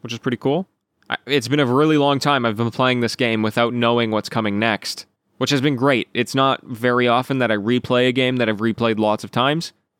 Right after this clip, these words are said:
and just never got through, and then actually managed to finish the game. Like, The Witcher three, I've watched the beginning of The Witcher three at least six times, and at this point, I'm not willing to boot that game up again and go, "Yeah, I'm gonna play this part again."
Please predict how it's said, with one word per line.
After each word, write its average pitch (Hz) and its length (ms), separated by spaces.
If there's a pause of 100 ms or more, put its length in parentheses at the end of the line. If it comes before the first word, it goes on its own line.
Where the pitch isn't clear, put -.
and 104 320
just 104 280
never 104 200
got 107 240
through, 156 260 (420)
and 120 160
then 117 160
actually 110 560
managed 101 380
to - 40
finish 98 320
the 95 80
game. 87 260 (380)
Like, 127 220
The 139 80
Witcher 160 280
three, 156 380
I've 123 240
watched 139 380
the 127 80
beginning 123 360
of 117 120
The 123 80
Witcher 117 280
three 110 500 (420)
at 143 160
least 160 440
six - 320
times, 180 460 (440)
and 143 80
at 147 120
this 165 160
point, 170 280
I'm 135 200
not 127 240
willing 123 300
to 123 120
boot 131 300
that 113 180
game 113 240
up 135 140
again 151 300
and 120 120
go, 123 140
"Yeah, 190 240
I'm 165 100
gonna 202 140
play 127 180
this 107 160
part 98 220
again." 101 320